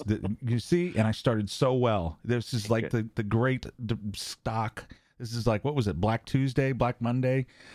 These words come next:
where the stock market crashed back in nineteen twenty-three. Yeah, you see, it's a step back in history. Anyway, he was playing Fortnite,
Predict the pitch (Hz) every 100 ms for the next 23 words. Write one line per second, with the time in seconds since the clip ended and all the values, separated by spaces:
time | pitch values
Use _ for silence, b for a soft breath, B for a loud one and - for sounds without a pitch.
0 | B B B B - 110 110 131 120 131
1 | 123 135 - 127 127 - 123 113 123 131
2 | 139 123 131 127 143 147 135 185 285 254
3 | 170 143 175 262 220 143 - 269 - 254
4 | - 226 247 - 139 107 - 190 202 120
5 | 101 101 - 175 196 175 - 156 135 113
6 | - 165 185 - 90 80 90